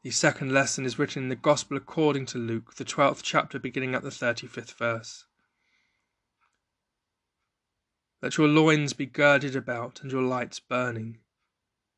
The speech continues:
and ye yourselves like unto men that wait for their Lord, when he will return from the wedding, that when he cometh and knocketh, they may open unto him immediately.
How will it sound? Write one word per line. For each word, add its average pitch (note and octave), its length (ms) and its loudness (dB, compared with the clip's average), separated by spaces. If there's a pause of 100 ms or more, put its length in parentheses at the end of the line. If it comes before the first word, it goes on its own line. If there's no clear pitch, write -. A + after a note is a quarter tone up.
(160)
and A#2+ 100 -8
ye C#3+ 140 4
yourselves C#3 580 4
like C#3+ 220 0
unto C#3+ 220 -2
men C3+ 300 0
that C#3+ 180 -10
wait C3 240 -2
for A#2+ 140 -10
their A#2 160 -4
Lord, A2+ 400 -8 (840)
when C#3 140 -6
he E3+ 100 6
will E3 180 6
return D3+ 460 4
from C3 160 -8
the B2+ 80 -4
wedding, A#2+ 480 -4 (480)
that - 100 -12
when D#3+ 120 2
he F3 60 6
cometh C3 460 2
and C3 160 -4
knocketh, C3+ 460 -6 (400)
they C3+ 160 2
may C#3+ 160 4
open C#3+ 280 2
unto C3+ 300 -2
him C3 160 -6
immediately. B2 720 -4